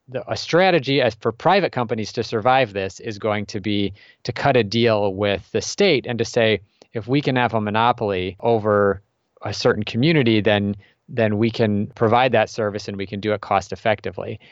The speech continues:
So that negotiation led to a lot of communities where you had only one utility then. You didn't have competition anymore. But it never really took away the other power that cities always had, which is if that one private provider didn't do a good job or was charging excessive rates or other things,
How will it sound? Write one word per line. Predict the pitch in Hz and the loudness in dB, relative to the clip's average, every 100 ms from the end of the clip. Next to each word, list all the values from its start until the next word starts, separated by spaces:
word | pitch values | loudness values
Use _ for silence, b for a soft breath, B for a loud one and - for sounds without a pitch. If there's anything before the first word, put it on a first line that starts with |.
| B B B | B B B
So | - 135 - | 0 0 2
that | 147 170 | 2 2
negotiation | 135 143 135 117 | -2 -2 -4 -4
led | 120 123 | 0 0
to | 123 | 2
a | |
lot | 110 113 | 2 2
of | 123 | 0
communities | 117 117 110 107 104 | -4 -8 -8 -8 -6
where | 107 104 | -4 -4
you | 101 | -4
had | 95 107 | 0 0
only | 107 101 | 0 -2
one | 101 113 | -4 -4
utility | 107 98 113 95 87 | -4 -4 -2 -2 -2
then. | 85 92 | -6 -4
You | |
didn't | 101 110 101 | 0 2 2
have | 104 | 0
competition | - 98 98 - - 117 | 0 -2 0 -2 0 0
anymore. | 98 92 90 98 98 B B B B | 0 0 0 0 -2 B B B B
But | - | 0
it | 135 | 2
never | 135 175 180 | 2 2 4
really | 160 143 | 4 2
took | - 135 | 0 0
away | 131 123 | 4 4
the | 113 | 4
other | 131 135 | 2 0
power | - 110 101 98 | -2 0 0 0
that | 101 90 | -4 -8
cities | - 107 101 | -8 -6 -2
always | 110 101 98 | 0 0 -2
had, | 104 101 | 0 0
which | 101 101 | 0 -4
is | 107 - | -4 0
if | 123 | -2
that | - 117 113 | 2 0 2
one | 120 127 120 | 0 0 -4
private | - 120 117 120 | 2 2 2 -2
provider | 113 107 110 113 110 104 95 _ _ 107 | -2 0 2 2 0 -2 -6 _ _ -6
didn't | 120 123 | -6 -4
do | 113 | -2
a | 110 | -2
good | 98 101 | 0 0
job | 104 170 170 160 156 | 2 4 6 4 4
or | 139 107 104 | 2 2 2
was | 98 95 - _ b b | 0 -4 -10 _ b b
charging | - 127 117 107 107 | -2 2 2 0 -6
excessive | 104 - 104 - 98 | -8 -4 -4 -2 -6
rates | 127 165 160 - 139 | 2 2 2 0 2
or | |
other | 123 120 | 4 2
things, | 117 123 113 | 2 0 0